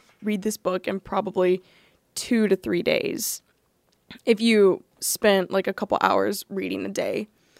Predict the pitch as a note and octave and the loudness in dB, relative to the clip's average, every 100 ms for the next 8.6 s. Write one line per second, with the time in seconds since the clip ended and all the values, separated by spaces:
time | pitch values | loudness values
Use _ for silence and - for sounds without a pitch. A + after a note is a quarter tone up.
0 | _ _ _ _ _ _ - - A3+ A3 | _ _ _ _ _ _ -10 2 6 6
1 | G3+ F#3+ - _ - G3+ A#3 A3 G#3 - | 4 0 -12 _ -12 0 4 6 4 -4
2 | A3 A#3+ - B3 D4+ D4 C4 A#3 - G3 | -4 -2 4 4 4 2 4 2 2 0
3 | G#3 A3 G3+ - A3+ G#3+ G3 - B3 G#3 | 4 2 2 -2 -2 0 0 -2 -2 0
4 | F3+ F3 F#3+ F#3+ G#3 A3 - - F#3+ F#3+ | 2 2 0 0 -4 -4 -6 0 4 6
5 | G3+ G#3 F#3+ F#3 - G#3+ - G#3+ A3 G#3+ | 4 0 -2 -2 0 -2 0 -2 -2 -4
6 | G3 - - F#3 G3 G#3+ A3+ - G3 F#3 | -6 -12 -2 0 2 2 0 -8 -4 -4
7 | - B3+ C4+ A#3+ - _ _ _ _ _ | 2 4 4 -4 -12 _ _ _ _ _
8 | _ _ _ A3 A3+ F#3+ | _ _ _ 6 6 4